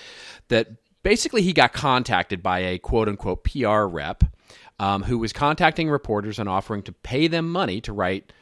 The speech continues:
uh, content for them. And he then posted the, a picture of the actual email that he got, um, and then goes on quite a bit of a rant to talk about how in his journalism school,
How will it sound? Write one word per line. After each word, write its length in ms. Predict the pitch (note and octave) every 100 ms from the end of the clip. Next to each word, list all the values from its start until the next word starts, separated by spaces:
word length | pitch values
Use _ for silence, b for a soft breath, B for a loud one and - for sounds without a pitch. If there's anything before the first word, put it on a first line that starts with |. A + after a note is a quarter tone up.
| b b
uh, 360 | G2 F#2 F#2 G2 -
content 480 | - F#3 G3+ E2 C#2 _
for 140 | -
them. 260 | D2+ B1 - _ b b b -
And 340 | A2 A2 A2
he 120 | A#2+ A#2+
then 280 | A#2 A2 - _ _ _ -
posted 500 | C3 C3 - C3 A#2
the, 240 | G#2+ G#2 F#2+
a 120 | -
picture 480 | - E3+ - G#2 G2+
of 160 | F#2+
the 120 | G#2+
actual 440 | G2 G#2 - G2+ G2+
email 360 | A#2 B2 G#2 F#2+
that 100 | F#2+
he 140 | G2
got, 420 | F#2 A2 E2 F#2 B B B B
um, 240 | G2 G2 G#2+
and 380 | A2+ G#2+ G#2+ G#2
then 260 | F#2+ A#2+ B2
goes 180 | A#2 A2+
on 360 | A2 A2 G#2+ -
quite 260 | - - C#4
a 40 |
bit 120 | C#3 A#2+
of 60 |
a 60 | G#2+
rant 420 | G2 G#2 G#2 -
to 60 | -
talk 240 | G#2 G2+
about 200 | G#2 G2
how 280 | G#2 G2 G2
in 400 | G2 F#2+ F#2+ F#2
his 260 | G2 F#2
journalism 480 | - F3+ A#3+ A#2+ G#2
school, 500 | - A#2+ A2+ A2 G#2